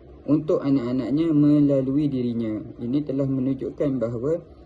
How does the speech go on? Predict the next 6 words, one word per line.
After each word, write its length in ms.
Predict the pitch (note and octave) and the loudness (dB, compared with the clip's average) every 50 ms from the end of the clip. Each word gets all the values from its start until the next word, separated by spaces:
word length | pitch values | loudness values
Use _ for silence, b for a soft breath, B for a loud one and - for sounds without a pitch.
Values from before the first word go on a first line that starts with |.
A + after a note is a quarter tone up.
| - - | -16 -8
keharusan 720 | - C#3+ C3+ C#3 C#3 C#3+ D#3+ D#3+ - E3+ C#3+ A#2+ A2+ G2+ A#2 | -4 -2 0 2 2 0 0 -2 0 -2 -2 -2 -4 -4 -4
bertawasul 720 | C3+ C#3+ C#3+ - B2+ A#2+ A#2 A2+ A2+ - - D#3+ D#3+ F3 | -4 -4 -4 -4 -4 -2 -2 -4 -6 -4 -4 -4 -4 -2
melalui 640 | E3 C#3 C#3 C#3 C3+ C3 B2 A#2+ A#2 B2+ C#3+ D#3+ D3 | -2 0 0 0 0 0 -2 -2 -2 -4 -4 -4 -4
orang-orang 640 | - A#2 A#2+ B2+ C3+ C3+ B2+ B2 B2+ C#3+ D3+ D#3+ D#3 | -6 -6 -6 -6 -6 -6 -6 -6 -6 -4 -4 -4 -4
yang 160 | C3+ B2+ B2+ | -4 -6 -6
soleh. 720 | - - G#2+ G2+ G#2 G#2 G2+ G2 G2 G2 G2 G2 G2 G2 | -8 -8 -10 -8 -6 -8 -6 -6 -8 -8 -8 -8 -8 -10